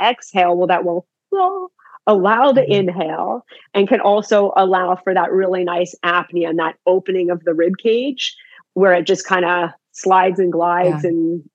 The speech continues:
Speaker 2: You're
Speaker 1: you
Speaker 2: talking
Speaker 1: know.
Speaker 2: about rib flare, 'cause so many people postpartum are stuck in that rib flare. And so basically what I'm taking away from this is if you're stuck in rib flare, you gotta fix the rib flare before hypopressives are gonna help you.
Speaker 1: Totally. And if you're gonna, if you're gonna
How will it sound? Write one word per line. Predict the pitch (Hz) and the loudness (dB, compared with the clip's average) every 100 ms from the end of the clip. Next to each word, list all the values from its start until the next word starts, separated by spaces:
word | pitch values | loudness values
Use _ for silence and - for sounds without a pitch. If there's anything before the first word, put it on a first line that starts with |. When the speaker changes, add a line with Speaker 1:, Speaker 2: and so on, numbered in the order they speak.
| _ - | _ -4
Speaker 2:
You're | 208 | 2
Speaker 1:
you | - | 4
Speaker 2:
talking | 247 247 | 4 2
Speaker 1:
know. | |
Speaker 2:
about | 226 190 | 2 0
rib | 175 196 196 | 2 0 0
flare, | - 143 120 - | 0 0 0 -2
'cause | - 180 | -4 0
so | - | 2
many | 214 214 | 4 2
people | 208 202 185 170 165 - | 0 -2 0 0 -2 -2
postpartum | 185 170 180 180 170 | 0 2 2 2 0
are | 156 | -2
stuck | 147 - 165 156 | -6 -4 -4 -2
in | 156 | -2
that | 147 135 | -2 -2
rib | 165 190 185 | 0 0 0
flare. | - 151 139 139 | -2 0 0 -2
And | - 160 | -4 -4
so | - 165 | 0 2
basically | 156 185 - - 175 | 4 2 0 -2 0
what | 165 170 | 2 2
I'm | 180 | 0
taking | 180 180 170 160 | -2 -2 -2 -4
away | 156 | -6
from | 160 156 | -6 -4
this | 151 151 | -4 -4
is | 160 156 | -2 -2
if | 160 | 0
you're | 220 | 0
stuck | 208 208 202 | 2 0 0
in | 170 | 0
rib | 160 175 175 | 0 -2 0
flare, | - 214 | 0 2
you | 196 | 2
gotta | 175 165 | 0 -2
fix | - 175 - | -4 -6 -4
the | 156 | 0
rib | 165 160 | 0 0
flare | 202 202 | 0 0
before | 185 - 165 | -2 0 2
hypopressives | 165 160 165 156 - 156 156 | 2 0 -2 -4 -4 -6 -6
are | |
gonna | 147 135 | -4 -4
help | 139 - - - _ _ _ - | -6 -10 -12 -20 _ _ _ -10
you. | - - _ - _ _ _ - | -8 -8 _ -20 _ _ _ -4
Speaker 1:
Totally. | - 254 190 - - | 2 2 2 -2 0
And | 220 220 | 0 2
if | - | 0
you're | 285 | 0
gonna, | 285 285 269 254 - | 0 2 2 2 -2
if | 220 | -2
you're | 269 277 | 0 0
gonna | 269 | -2